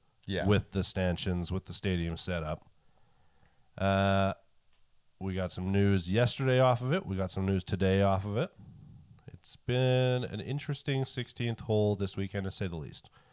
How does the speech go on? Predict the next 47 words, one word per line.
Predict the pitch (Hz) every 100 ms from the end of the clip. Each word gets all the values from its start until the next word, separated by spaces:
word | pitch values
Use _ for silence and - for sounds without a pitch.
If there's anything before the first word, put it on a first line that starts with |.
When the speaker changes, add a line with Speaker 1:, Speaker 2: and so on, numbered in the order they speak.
| _ _ _
Speaker 2:
So | -
do | 120
you |
wanna | 151 196
start | - 202
with |
the | 180
good | 185
or | 190
the | 175
bad? | 175 - - - - - -
Speaker 1:
Let's | 123
start | - 170
with | 180
the |
good. | 127 95 104 76 - - - -
I | 104
got | 131 127
to, | 113 104 87
I | 104
know | 117
you | 107 113
weren't | 98
in | 87
the | 85
room. | 87
I | 87
got | 110 107
to | 104
sit | - 104
there | 104 98
and | 95
watch | 95 -
a |
hole-in-one | 95 98 92 92 95
today | - 82
live. | 80 82 71 92 -
Speaker 2:
Yeah, | 135 165 90 - -
your | 117
first | - 147 -
live | 139 131 117
hole-in-one. | 123 123 117 87 - -
Speaker 1:
From | 92 87
Mister | 90 - 90
Sam | 87 - 87
Ryder. | 85 82 90 107 - -
Speaker 2:
Sa-, | - - 117